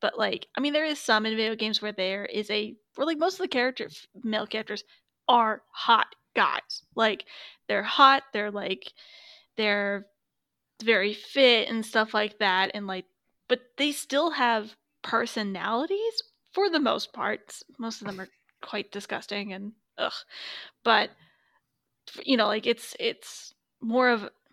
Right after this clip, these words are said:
it's more, you're more likely to get a personality with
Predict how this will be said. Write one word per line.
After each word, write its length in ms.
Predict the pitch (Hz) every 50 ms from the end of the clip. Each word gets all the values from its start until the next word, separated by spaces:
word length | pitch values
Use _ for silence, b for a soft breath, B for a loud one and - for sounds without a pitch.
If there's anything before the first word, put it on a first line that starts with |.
| _ _ _ _ _ _ _ _ _ _ _ _ _
it's 200 | - 214 - -
more, 340 | 233 226 214 208 196 190 - _ _
you're 160 | - 247 254
more 180 | 262 302 285 254
likely 280 | 226 226 220 - 220 208
to 60 | 220
get 120 | 202 208 208
a 40 | 202
personality 680 | - 220 220 220 - 208 196 202 208 202 202 208 202 208 208
with 220 | 226 226 196 202